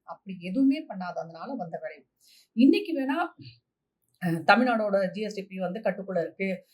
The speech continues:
ஜி டி பி அதிகமா இருக்கு, நாங்க இரண்டாவது பெரிய பொருளாதார மாநிலமா இருக்கோம் அப்படின்லாம் சொல்லலாம். ஆனா இது உ-, கா-, காலம் கடக்கும் போது, இன்னும் சிறிது நா-, வருடங்கள் ஆகும்போது கண்டிப்பாக நம் தலையில் அது ஒரு பெரிய சுமையை ஏத்தும்.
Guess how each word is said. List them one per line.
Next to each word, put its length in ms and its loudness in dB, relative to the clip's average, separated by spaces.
ஜி 180 -2
டி 120 6
பி 100 4
அதிகமா 380 2
இருக்கு, 360 -2
நாங்க 280 -6
இரண்டாவது 500 0
பெரிய 240 -8
பொருளாதார 480 -6
மாநிலமா 420 -4
இருக்கோம் 360 -6
அப்படின்லாம் 220 -8
சொல்லலாம். 540 -2
ஆனா 260 0
இது 540 0
உ-, 240 4
கா-, 380 6
காலம் 460 2
கடக்கும் 420 2
போது, 400 -8
இன்னும் 300 -2
சிறிது 380 -4
நா-, 200 2
வருடங்கள் 400 2
ஆகும்போது 600 -4
கண்டிப்பாக 1080 4
நம் 280 -4
தலையில் 320 -2
அது 340 0
ஒரு 220 -2
பெரிய 420 -4
சுமையை 440 -4
ஏத்தும். 280 -16